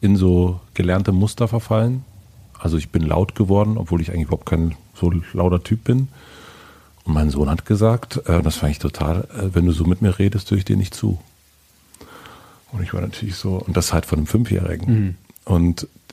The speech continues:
Speaker 1: ich musste mir erstmal neue, ich musste mir eine neue Platte auflegen, vollkommen neue. Also weil das, was ich gelernt habe, was mir beigebracht worden ist, ähm, hat überhaupt nicht funktioniert. Und das hat er mir total beigebracht, da, ähm,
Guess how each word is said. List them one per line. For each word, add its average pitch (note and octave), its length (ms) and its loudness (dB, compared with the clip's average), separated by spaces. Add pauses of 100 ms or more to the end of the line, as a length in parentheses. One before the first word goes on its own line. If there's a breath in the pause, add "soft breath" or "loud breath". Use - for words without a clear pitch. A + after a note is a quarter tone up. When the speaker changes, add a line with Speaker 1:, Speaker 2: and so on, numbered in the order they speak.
Speaker 1:
ich A#2 160 -16 (300)
musste F2 280 -6
mir F#2 100 0
erstmal F#2+ 280 0
neue, G2+ 520 2
ich G#2+ 40 -10
musste F#2+ 240 -4
mir G2+ 60 4
eine F#2+ 80 6
neue F2+ 160 4
Platte - 300 -2
auflegen, E2 500 -6
vollkommen E2+ 380 -2
neue. E2 280 -2 (120)
Also F2+ 180 2
weil F2 100 2
das, F#2+ 300 -2
was F2+ 120 0
ich F2 140 -10
gelernt G2 340 0
habe, F#2 100 -2
was F2 120 -4
mir A2 220 4
beigebracht G2 500 -2
worden F2 180 -2
ist, - 200 -8 (100)
ähm, E2+ 500 2 (120)
hat E2+ 180 -4
überhaupt E2 360 0
nicht F#2+ 100 -2
funktioniert. F2+ 600 0 (1040 loud breath)
Und A2+ 200 -4
das E2+ 100 0
hat A2 120 0
er A2 40 4
mir G2 140 4
total F2+ 340 0
beigebracht, F#2 800 -4 (100)
da, E2+ 440 2 (100)
ähm, E2+ 460 2